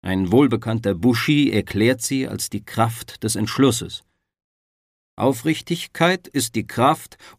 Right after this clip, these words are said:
ohne Zaudern in Übereinstimmung mit der Vernunft einen gewissen Weg einzuschlagen."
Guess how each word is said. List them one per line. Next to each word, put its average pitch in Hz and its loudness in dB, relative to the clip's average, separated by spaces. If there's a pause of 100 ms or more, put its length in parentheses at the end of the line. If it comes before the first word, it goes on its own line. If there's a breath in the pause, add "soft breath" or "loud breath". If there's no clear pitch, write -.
ohne 165 4
Zaudern 160 2
in 123 2
Übereinstimmung 131 2
mit 123 0
der 113 2
Vernunft 127 2 (340 soft breath)
einen 113 2
gewissen 117 2
Weg - 2
einzuschlagen." 85 -6